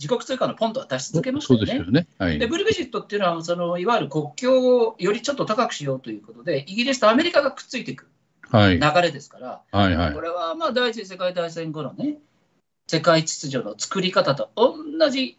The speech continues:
Speaker 1: えー、道行きを今向かってるわけです。
Speaker 2: うんうん。
Speaker 1: で、リシ・スナクはもうその人たちに押し上げられて、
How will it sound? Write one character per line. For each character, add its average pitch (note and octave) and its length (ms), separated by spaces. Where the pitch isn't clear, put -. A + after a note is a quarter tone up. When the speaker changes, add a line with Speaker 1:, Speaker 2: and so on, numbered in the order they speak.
Speaker 1:
え F3+ 60
ー、 F3+ 420
道 D#3+ 80
行 F#3+ 300
き F#3+ 160
を E3 120
今 F#3 220
向 A#2 120
か F#3 100
っ - 120
て - 80
る E3+ 60
わ E3 60
け - 80
で - 60
す。 - 180
Speaker 2:
う G#2 40
ん G#2 40
う - 100
ん。 F#2+ 40
Speaker 1:
で、 F2 340
リ A3+ 100
シ・ D#4 140
ス - 140
ナ D4 120
ク A#3 100
は C#3 120
も A#3 140
う - 20
そ C#4+ 220
の A4+ 100
人 A4 240
た B3+ 180
ち A3+ 380
に B3+ 220
押 A#3 100
し C4 160
上 C4 100
げ B3+ 100
ら C4 120
れ A3 100
て、 G#3+ 380